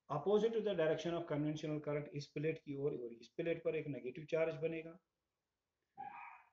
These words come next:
तो इस तरीके से हम फिलहाल के लिए मानेंगे कि ये कैपेसिटर जो है,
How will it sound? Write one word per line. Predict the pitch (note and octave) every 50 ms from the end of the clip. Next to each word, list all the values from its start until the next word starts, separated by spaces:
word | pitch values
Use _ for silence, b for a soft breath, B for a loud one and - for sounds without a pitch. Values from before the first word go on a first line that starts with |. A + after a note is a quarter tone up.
| _ _ _ -
तो | F#3 - -
इस | G3 A3 G#3+ - - C4
तरीके | B3 A#3+ A3+ - - E3
से | D3 - E3+ E3 F#3 G#3 - - - _ _ _ _ _ _ _ _ _ _ _ - -
हम | F3 F3+ F3+ F3+ - - - _ _ -
फिलहाल | - E3 D3+ D#3 G#3 A#3+ A#3 - -
के | G3+ F#3
लिए | F3 F3 E3+
मानेंगे | E3 D#3 D3+ D#3+ F3 F#3+ F3 E3 E3
कि | - - F3+
ये | D#3 D3 D3+ D3+
कैपेसिटर | - D3+ C#3 - D#3 E3+ D#3+ - G#3+ F#3+ D#3+
जो | C3 C#3+ C#3 B2+
है, | C3+ D#3+ A3 - -